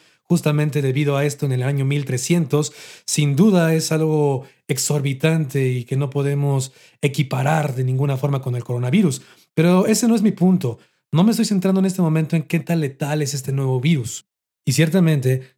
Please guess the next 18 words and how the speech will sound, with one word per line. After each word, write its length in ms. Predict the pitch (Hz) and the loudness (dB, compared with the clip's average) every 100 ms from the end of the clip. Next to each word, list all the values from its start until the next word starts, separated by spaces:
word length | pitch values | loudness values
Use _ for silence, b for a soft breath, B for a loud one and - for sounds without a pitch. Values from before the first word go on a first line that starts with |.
| - | -4
tampoco 640 | 139 131 147 147 160 151 | -2 0 -2 -2 0 0
es 280 | 147 143 b b _ | 0 -2 b b _
saber 640 | - 131 127 139 143 135 _ _ | -4 -2 0 0 -2 -6 _ _
qué 120 | - | -2
tanta 680 | 180 196 185 185 175 151 - | 0 0 0 0 -2 -2 -6
tasa 320 | - 151 - 160 | -6 -4 -2 -2
de 80 | |
mortandad 800 | 135 135 127 131 123 131 151 151 _ | 0 -2 -4 -4 -4 0 -2 -2 _
tiene 340 | 151 151 147 | -2 -2 -2
este 240 | 139 - 123 | -4 -6 -4
virus 420 | 139 143 147 - b b b | -2 -2 -4 -6 b b b
al 200 | 131 131 | -4 -2
día 300 | 147 160 156 | 0 -2 -2
de 160 | 135 135 | -2 -2
hoy, 180 | 160 | -2
dos 140 | 139 123 | -2 -2
mil 180 | 143 135 | -2 0
veintiuno. 600 | 127 127 165 170 117 | -2 0 0 2 -2